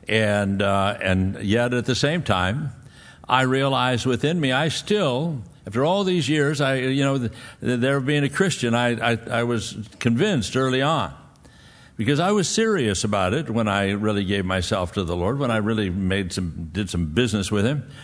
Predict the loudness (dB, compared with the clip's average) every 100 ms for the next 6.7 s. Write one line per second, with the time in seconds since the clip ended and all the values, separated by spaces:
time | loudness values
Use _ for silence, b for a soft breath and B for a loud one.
0 | B B B B B 0 0 0 0 0
1 | 0 0 0 -2 -6 -8 -10 -8 -6 -2
2 | 0 0 0 0 0 0 0 0 2 2
3 | 2 0 0 0 2 2 2 2 2 2
4 | 2 0 -4 -8 B B B B 0 2
5 | 2 0 0 0 0 0 0 0 2 0
6 | 0 0 0 0 0 -4